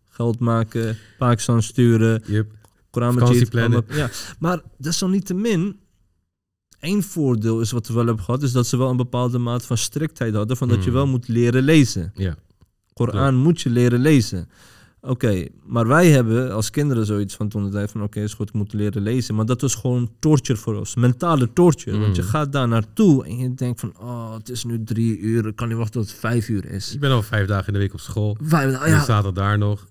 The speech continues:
Speaker 2: Ook al, ook al
Speaker 1: Het
Speaker 2: kom
Speaker 1: moet
Speaker 2: je,
Speaker 1: jouw
Speaker 2: eh,
Speaker 1: weekend worden en je
Speaker 2: ja.
Speaker 1: denkt van, "Oké, nu ga je de moskee in." Oh,
Speaker 2: Zondag
Speaker 1: hey.
Speaker 2: komen weer mensen langs of moet je ergens anders heen? <laughs>
Speaker 1: Klopt. Vraag maar aan mijn broertje, eh, onze Kari Saab Ustad,
Speaker 2: Ah.
Speaker 1: die kwam, eh, die kwam naar ons huis.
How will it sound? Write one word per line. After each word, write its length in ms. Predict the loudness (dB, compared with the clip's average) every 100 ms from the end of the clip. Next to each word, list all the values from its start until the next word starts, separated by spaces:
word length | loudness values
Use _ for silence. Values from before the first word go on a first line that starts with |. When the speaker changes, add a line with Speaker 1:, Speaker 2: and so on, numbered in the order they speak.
| -8
Speaker 2:
Ook 100 | -2
al, 80 | -2
ook 120 | -2
al 100 | -2
Speaker 1:
Het 100 | 6
Speaker 2:
kom 100 | 8
Speaker 1:
moet 80 | 8
Speaker 2:
je, 60 |
Speaker 1:
jouw 100 | 8
Speaker 2:
eh, 60 | 8
Speaker 1:
weekend 260 | 8 6 6
worden 340 | 6 6 6
en 60 | 4
je 60 |
Speaker 2:
ja. 60 | 4
Speaker 1:
denkt 180 | 2 2
van, 100 | -4
"Oké, 160 | -2
nu 220 | 0 0 -2
ga 180 | -2
je 60 | -2
de 60 | 0
moskee 360 | -2 -4 -6
in." 140 | -6 -6
Oh, 180 | -8 -10 -6
Speaker 2:
Zondag 200 | 0 2
Speaker 1:
hey. 80 |
Speaker 2:
komen 180 | 4 4
weer 100 | 4
mensen 280 | 4 2 2
langs 320 | 0 0 -2
of 140 | -4 -2
moet 140 | -2
je 80 | 0
ergens 220 | -2 0
anders 280 | -2 -2 -2
heen? 320 | 0 0 -2 -6 -12 -18
<laughs> 280 | -20 -20 -6
Speaker 1:
Klopt. 360 | -2 -2 -4 -18 -18 -18
Vraag 360 | -6 -4 -2
maar 160 | -2 0
aan 100 | 0
mijn 180 | 2 2
broertje, 720 | 4 6 4 2 -2 -2 -4 -10 -8 -6 -6
eh, 60 | -6
onze 580 | -4 -4 -2 -2 0 -4 -2
Kari 280 | 0 0
Saab 320 | -2 -2 -4 -4
Ustad, 320 | -4 -2 -2
Speaker 2:
Ah. 60 |
Speaker 1:
die 80 | -2
kwam, 360 | -4 -4 -2 -2
eh, 260 | 0 -2 -4 -8 -18 -20 _
die 140 | -12 -8
kwam 200 | -4 -4
naar 120 | -2
ons 240 | -2 -2
huis. 400 | -2 0 -2 -4